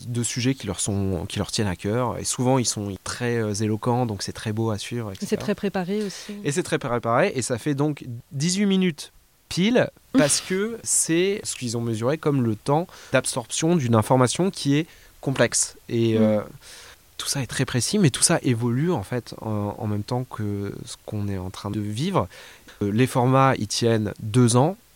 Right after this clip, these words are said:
Speaker 1: et tout est en train d'évoluer très, très vite. Donc, il faut avoir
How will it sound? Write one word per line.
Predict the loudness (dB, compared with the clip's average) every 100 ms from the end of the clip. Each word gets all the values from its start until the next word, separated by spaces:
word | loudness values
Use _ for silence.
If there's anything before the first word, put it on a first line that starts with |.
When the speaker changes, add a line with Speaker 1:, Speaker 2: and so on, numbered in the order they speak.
| -8
Speaker 1:
et | -6
tout | -4 -6 -2 0
est |
en | 0
train | 0 0
d'évoluer | 0 2 0 0
très, | -2
très | -4 -2
vite. | 0
Donc, | 0 0 -4
il | -6
faut | 2 4
avoir | 6 6 4 4 4